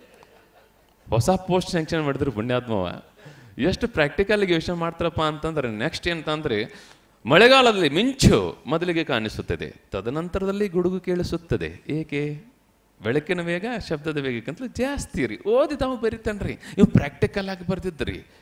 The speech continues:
ಏನಂತೇಳಿ, ಹೌದು, ಮಳೆಗಾಲದಲ್ಲಿ ಮಿಂಚು ಮೊದಲಿಗೆ ಕಾಣಿಸುತ್ತದೆ, ತದನಂತರದಲ್ಲಿ, ತದನಂತರದಲ್ಲಿ ಗುಡುಗು ಕೇಳಿಸುತ್ತದೆ.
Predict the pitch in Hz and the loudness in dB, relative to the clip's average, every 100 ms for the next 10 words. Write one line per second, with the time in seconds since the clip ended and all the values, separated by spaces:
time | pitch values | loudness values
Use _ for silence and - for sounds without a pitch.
0 | - 170 151 143 131 95 - - _ - | -6 -4 -4 -2 0 0 -2 -16 _ 0
1 | 190 160 87 - - - 156 175 139 117 | 0 2 -2 -2 -14 -8 -4 0 0 0
2 | 101 85 78 - 117 180 175 - 82 - | -2 -4 -10 -8 -4 -4 -4 -4 -6 -8
3 | - 117 156 165 175 170 175 160 160 - | -8 -6 -6 -8 -8 -8 -8 -8 -8 -2
4 | 95 71 - - _ _ - 117 131 156 | -2 -4 -12 -20 _ _ 0 0 2 0
5 | 165 180 196 202 180 151 131 - 147 147 | 0 -2 0 -2 -2 -2 -4 0 2 4
6 | 190 190 170 175 143 135 151 175 170 160 | 2 -2 0 -2 0 2 2 0 -2 -2
7 | 156 160 123 90 | -2 -6 -6 -8